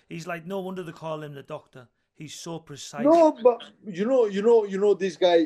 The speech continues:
Speaker 2: you know, um, is for, for, for people who don't know the
Speaker 1: Yeah.
Speaker 2: sport, you understand? For people who don't know the sport, uh, maybe it will,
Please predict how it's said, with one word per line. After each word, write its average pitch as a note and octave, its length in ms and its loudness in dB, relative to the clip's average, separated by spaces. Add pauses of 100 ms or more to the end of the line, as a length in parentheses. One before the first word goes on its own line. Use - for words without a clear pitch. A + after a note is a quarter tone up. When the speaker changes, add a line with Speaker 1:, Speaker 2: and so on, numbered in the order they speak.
Speaker 2:
you D#3+ 140 0
know, D#3+ 240 2
um, D3 360 0 (840)
is - 460 2 (760)
for, A#3+ 440 8
for, A3+ 320 6
for A3+ 120 -2
people B3+ 280 -4
who G#3 180 -6
don't A3+ 300 2
know A#3 320 4 (180)
the D#3 80 -8
Speaker 1:
Yeah. C3+ 200 -16
Speaker 2:
sport, A#3 260 8 (380)
you D3+ 120 -4
understand? E3 380 -6 (280)
For F#3 120 -8
people G#3 260 -4
who G3+ 140 0
don't G3+ 180 4
know G#3 80 0
the F3+ 100 -12
sport, A3 360 8 (520)
uh, D#3 260 -2 (100)
maybe G#3+ 460 6
it F#3+ 260 -6
will, G3+ 260 4